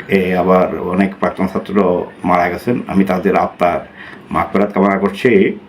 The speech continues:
এই বিদ্যালয়টি স্থাপিত হয়েছে, ঢাকা বিশ্ববিদ্যালয় স্থাপিত হয়েছে উনিশশো বাইশ সালে, তারও আগে, অর্থাৎ উনিশশো সতেরো সালে। তো এই বিদ্যালয়টির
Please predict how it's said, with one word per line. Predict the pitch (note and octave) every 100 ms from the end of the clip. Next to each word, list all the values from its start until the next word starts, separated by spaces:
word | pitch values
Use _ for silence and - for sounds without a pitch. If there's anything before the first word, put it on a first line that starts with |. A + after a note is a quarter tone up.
| - - - - -
এই | B2
বিদ্যালয়টি | B2+ C3 B2 C3+ C3+ B2+ D#3+ E3+ A#2 F3+
স্থাপিত | - A2 G#2+ G#2+
হয়েছে, | A#2 B2+ - D3 D#3+ F3 G#2
ঢাকা | A2 C3 B2+
বিশ্ববিদ্যালয় | A#2+ B2+ - D#3+ D3+ D#3 D#3 D#3 E3
স্থাপিত | C#3+ B2 B2+
হয়েছে | B2
উনিশশো | C#3+ A#2+ C3+
বাইশ | G2+ G#2+ -
সালে, | E2 - - - - - - - -
তারও | B2 D3
আগে, | A2+ - - - - - - -
অর্থাৎ | B2 A2+ -
উনিশশো | A2 G#2 A#2+
সতেরো | - G2 G2 -
সালে। | - D#2 - - - - - - - - - - - - -
তো | C#3
এই | C3
বিদ্যালয়টির | B2 B2 C3+ C3+ C3+ C3 D#3+ D#3+ D#3+